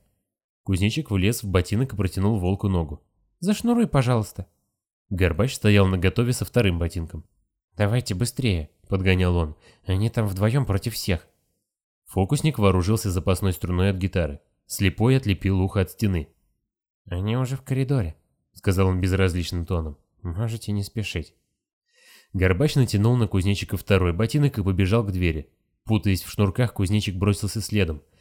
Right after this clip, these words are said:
Они выскочили в тамбур, потом толкаясь в коридор. Сиамцы действительно были там. Они и почти весь хламовник. Одного сиамца было видно.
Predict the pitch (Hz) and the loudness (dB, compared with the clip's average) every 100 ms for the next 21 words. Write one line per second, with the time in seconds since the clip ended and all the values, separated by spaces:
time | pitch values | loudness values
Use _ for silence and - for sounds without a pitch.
0 | _ _ - 92 113 104 113 - 98 92 | _ _ 0 2 4 4 2 2 -2 0
1 | 90 - 95 104 131 135 - 82 110 143 | -2 2 2 2 -2 -2 -2 0 2 2
2 | 135 123 - 85 104 - - 107 95 80 | 2 0 0 0 0 -2 0 0 2 -2
3 | - _ _ _ _ _ _ _ _ _ | -4 _ _ _ _ _ _ _ _ _
4 | _ - - 98 101 98 101 - 117 92 | _ -8 0 2 2 -2 -4 -2 -2 0
5 | 90 82 82 80 85 71 - _ _ - | -2 0 -2 0 -4 -6 -12 _ _ 2
6 | 92 85 113 87 - 101 104 98 - 98 | 2 2 -2 -4 -4 0 2 2 2 2
7 | 110 - 113 107 95 82 76 - _ _ | 2 0 0 2 2 -2 -4 -14 _ _
8 | _ _ _ _ 92 87 92 92 135 - | _ _ _ _ -4 0 2 2 2 4
9 | 110 120 131 110 113 113 104 78 73 | 2 2 0 2 2 4 0 -2 -6